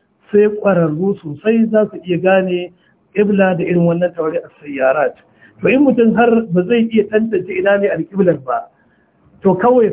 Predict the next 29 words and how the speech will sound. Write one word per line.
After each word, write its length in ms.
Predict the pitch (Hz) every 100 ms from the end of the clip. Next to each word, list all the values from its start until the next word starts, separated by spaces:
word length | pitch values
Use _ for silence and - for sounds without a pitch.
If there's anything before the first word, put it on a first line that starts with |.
| -
sai 240 | 220 226 214
ya 60 | - - _
ki-, 180 | - 226
kinta 460 | - 233 226 185 143
ta. 200 | - 120 - _ _ _ _
Kun 180 | 214 247
ga 80 | 247
wannan 300 | 254 262 254
muna 240 | 226 226 196
magana 400 | 175 214 214 202
a 80 | 180
dokar 380 | 160 165 - 202 208
jeji 600 | 226 233 226 214 214 214 _ _ _ _ 127
la 240 | 202 226
samaha 240 | 226 208 196
Allah, 180 | 196 196
ko 120 | 196 196
kuma 260 | 214 214
garin 260 | 185 175 196
kafirai. 480 | 170 147 - 135 123 _ _ _ _ _ _ _ _ _ _ - -
Garin 280 | 151 196 240
kafirai, 360 | 226 185 214 208
kaga, 220 | 220 220
su 80 | 214
ba 160 | 220 220
su 60 |
da 80 | 165
masallatai. 640 | 156 143 269 - - 123 - _ _ _ _ - _
Ballantana 840 | 156 180 180 175 175 202 214 208